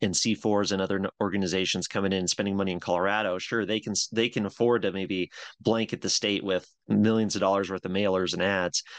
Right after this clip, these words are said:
But yeah, for grassroots candidates, for people who are citizens wanting to represent their community, to have a voice,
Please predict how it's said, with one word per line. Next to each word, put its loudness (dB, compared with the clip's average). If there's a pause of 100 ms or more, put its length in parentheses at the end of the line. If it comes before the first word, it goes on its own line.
(140)
But 0
yeah, 2
for -6
grassroots -2
candidates, 0
for -6
people 0
who 2
are 2
citizens 0
wanting 0
to -10
represent -2
their -2
community, 2
to -4
have -2
a -4
voice, 0